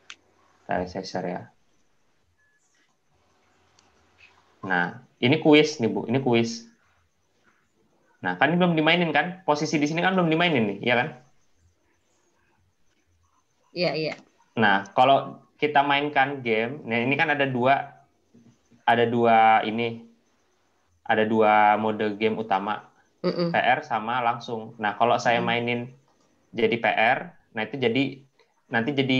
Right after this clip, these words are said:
Speaker 1: game. Jadi saya gini, nanti saya pilih ini ya.
Speaker 2: Oke.
Speaker 1: Nah, ini, maka ini adalah kode game ini, ya kan?
Speaker 2: Hmm.
Speaker 1: Kode game.
Speaker 2: Artinya,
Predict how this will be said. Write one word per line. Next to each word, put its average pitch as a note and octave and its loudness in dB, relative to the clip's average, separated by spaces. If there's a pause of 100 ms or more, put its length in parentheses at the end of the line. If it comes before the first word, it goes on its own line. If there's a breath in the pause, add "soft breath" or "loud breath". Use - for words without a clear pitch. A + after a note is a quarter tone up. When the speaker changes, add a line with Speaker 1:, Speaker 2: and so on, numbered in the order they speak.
(120)
Speaker 1:
game. A#2 -2
Jadi D3 -2
saya E3+ 0
gini, B2 -4
nanti A#2 -2
saya D3 -4
pilih B2 -4
ini F#3+ -4
ya. - -10
Speaker 2:
Oke. E3+ -10
Speaker 1:
Nah, F#3+ -2
ini, F3 -2
maka B2 -2
ini F3 -8 (440)
adalah B2 2
kode C#3+ 0
game C3 0
ini, A2 -6 (420)
ya A2 0
kan? F#3 4
Speaker 2:
Hmm. F3 0 (160)
Speaker 1:
Kode A3 0
game. G#3+ 4
Speaker 2:
Artinya, B3 4